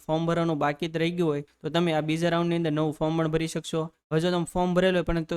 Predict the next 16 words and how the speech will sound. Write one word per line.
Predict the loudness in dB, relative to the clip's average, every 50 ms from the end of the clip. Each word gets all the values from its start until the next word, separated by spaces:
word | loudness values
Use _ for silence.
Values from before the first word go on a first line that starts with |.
| -4 -2 -2
ચોઇસ | -2 -2 -2 -2 -2
ફિલિંગ | -2 0 0 0
તમારે | 0 0 0 -2 -4 -6 -4 _
કરવાનું | 0 2 2 2 2 2 2
બાકી | 0 0 0 -2 -2
રહી | 0 0
ગયું | 2 2
હોય | 2 0
તો | 0 -2
તમે | -2 -2 -2 0
ચોઇસ | 0 -2 -2 -2 -2
ફિલિંગ | -2 -2 0 0
પણ | -2 -2 -2
કરી | -4 -4 -4 -4
શકશો. | -6 -8 -6 -6 -6 -6 -8 -12 _ _ -4
અથવા | 0 0